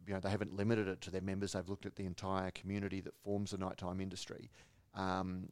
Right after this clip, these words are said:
and, a-, ag-, and even the way that they're putting it out to government, it's not a strident, um, extreme approach.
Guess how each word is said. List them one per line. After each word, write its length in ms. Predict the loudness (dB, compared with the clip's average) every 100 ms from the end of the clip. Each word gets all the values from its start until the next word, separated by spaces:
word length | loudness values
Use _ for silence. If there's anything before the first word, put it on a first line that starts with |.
| -10
and, 460 | -4 0 0 0 -2
a-, 200 | -2 -2
ag-, 160 | -2 -2
and 240 | -2 4 4
even 200 | 4 4
the 60 |
way 200 | 4 4
that 100 | 2
they're 80 | -2
putting 260 | -2 0 0
it 60 | 0
out 120 | -4
to 60 |
government, 560 | -2 0 0 -2 -6 -10 -20 -20 _ -10
it's 220 | -2 2
not 140 | 4
a 60 | 4
strident, 960 | 2 0 2 4 6 4 2 -2 -8 -8
um, 480 | -4 0 0 0 -2 -6 -16 -14
extreme 540 | -4 -2 4 4 4
approach. 560 | 2 0 -2 -2 -8